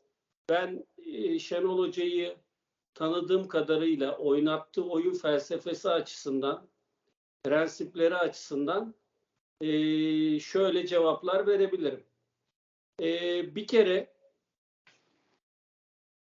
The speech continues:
bizi izleyen Beşiktaş ve Galatasaraylılar şunu bilmeli ki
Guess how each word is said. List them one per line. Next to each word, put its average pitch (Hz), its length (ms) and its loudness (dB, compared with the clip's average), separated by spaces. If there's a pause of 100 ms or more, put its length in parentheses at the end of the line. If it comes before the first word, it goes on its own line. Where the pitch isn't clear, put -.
(240)
bizi 170 300 0
izleyen 175 800 4
Beşiktaş 160 600 -2
ve 151 100 -2
Galatasaraylılar 156 840 0
şunu 160 340 -2
bilmeli 160 460 -2
ki - 260 -4